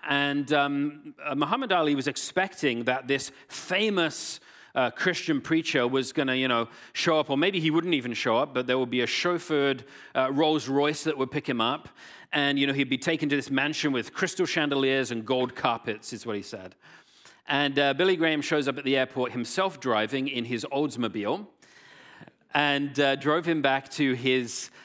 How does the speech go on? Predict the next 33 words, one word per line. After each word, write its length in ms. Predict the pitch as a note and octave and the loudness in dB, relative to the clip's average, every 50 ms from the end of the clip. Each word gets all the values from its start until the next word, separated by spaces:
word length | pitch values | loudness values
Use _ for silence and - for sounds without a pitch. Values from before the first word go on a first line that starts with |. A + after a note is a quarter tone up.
| - - - | -18 -8 -4
uh, 180 | A#2+ A2+ A#2+ A#2 | -2 0 2 2
log 280 | A#2 B2+ C3+ C#3+ C3+ | 2 2 2 0 0
house 580 | B2+ A#2+ A#2+ A#2+ A2+ - - - - - - - - - | 0 0 0 0 0 -2 -4 -12 -12 -12 -14 -14 -16 -12
in 200 | B2 A#2 A2+ A2 | -8 -8 -4 -2
the 120 | A2+ A2 | -2 -2
hills, 560 | G#2+ B2+ C#3+ C3+ A2+ G#2 G2 F#2+ F2+ - - C#3+ | 0 0 0 0 0 0 -2 -4 -6 -8 -8 -6
a 260 | A#2+ G#2+ G#2+ G#2 G2+ | -2 0 0 0 -2
fairly 340 | - - C3 A#2+ A#2 A2+ G#2+ | -4 -2 0 0 0 0 0
humble 480 | G#2 A#2+ A2+ G#2+ G#2+ A2 G#2+ G#2 - - - - - - - | -2 -4 -4 -2 -2 0 -2 -2 -4 -8 -20 -20 -20 -20 -18
home 300 | - - C3 A#2+ A2+ A2 | -8 -2 -2 -2 0 -2
in 60 | G#2 | -4
the 80 | G#2+ A2 | -4 -2
hills. 420 | G#2+ C3+ B2 A2 G#2 F#2+ - - - _ - - - - - - - | 0 0 0 0 0 -4 -6 -10 -14 _ -20 -20 -20 -20 -16 -8 -2
And 320 | - D#3+ D#3 D#3 E3 E3 | 0 0 0 0 0 0
Muhammad 280 | D#3+ E3 G3+ A#3+ B3 G#3 | 0 2 2 0 2 2
Ali 220 | F#3+ F3 E3+ E3 | 2 2 2 2
was 120 | D#3+ D3 D3+ | 2 2 2
a 40 | |
little 120 | D3+ D#3 E3+ | 2 2 2
bit 260 | E3 D3 D3 - - - | 2 0 -2 -4 -10 -8
shocked 400 | - - - G3 G#3 - - C3 | -4 0 0 0 0 0 -2 0
by 140 | C3+ A#2 A2 | 0 0 2
this 200 | C#3 F#3+ - - | 0 -2 -2 -2
because 400 | - D3 C#3 - C#3+ B2+ - - | -4 -2 0 0 -2 -2 -2 -4
he 80 | C3+ | -4
knew, 180 | B2+ C3 C#3+ C3+ | 0 0 0 2
well, 140 | A#2 A#2+ G#2+ | 2 0 -2
Billy 340 | - - - C3+ C#3+ C#3 | -2 -4 -2 0 0 0
Graham's 280 | G#2 A#2+ A#2 A2+ A2+ G#2+ | 0 0 -2 -2 -2 -4
this 120 | A#2 A2 | -6 -8
famous, 560 | - - - - C#3 D3 D#3+ D3+ D3 C3 - - | -10 -12 -10 -6 -4 -2 -2 -2 -4 -6 -6 -6
famous 360 | C3+ A#2+ A2+ A2 G#2+ G2 - | -4 -4 -4 -4 -6 -6 -2
guy. 380 | - C#3+ C#3+ C3 A2+ A2+ A2+ | 0 2 2 2 2 0 -2